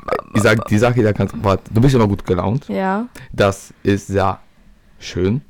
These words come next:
Speaker 2: <laughs>
Speaker 1: Das ist sehr schön, ne?
Speaker 2: Ja.
Speaker 1: Aber muss man schon was dazu sagen. Du weißt schon, was ich sagen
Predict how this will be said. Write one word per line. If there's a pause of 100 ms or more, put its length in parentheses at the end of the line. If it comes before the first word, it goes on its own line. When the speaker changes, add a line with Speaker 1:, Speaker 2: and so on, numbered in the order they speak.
(160)
Speaker 2:
<laughs> (1400)
Speaker 1:
Das
ist
sehr
schön,
ne?
Speaker 2:
Ja. (760)
Speaker 1:
Aber
muss
man
schon
was
dazu
sagen. (1160)
Du
weißt
schon,
was
ich
sagen